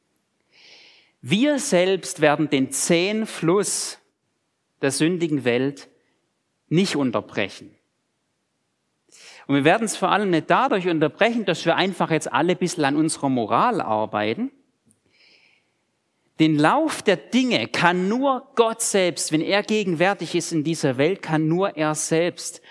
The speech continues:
unterbrechen. Und wenn Paulus schreibt, „Hängt dem Guten an“,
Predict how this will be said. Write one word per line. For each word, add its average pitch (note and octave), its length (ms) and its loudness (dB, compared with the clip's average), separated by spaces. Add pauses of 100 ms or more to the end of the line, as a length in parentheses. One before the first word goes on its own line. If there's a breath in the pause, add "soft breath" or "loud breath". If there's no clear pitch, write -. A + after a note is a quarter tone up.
(300 loud breath)
unterbrechen. D#3 880 0 (2000 soft breath)
Und D#3 120 4
wenn F3+ 160 0
Paulus C4+ 580 0
schreibt, G#3+ 680 -4 (100)
„Hängt - 680 -2
dem E3+ 340 0
Guten B3+ 520 -2
an“, E3+ 500 -2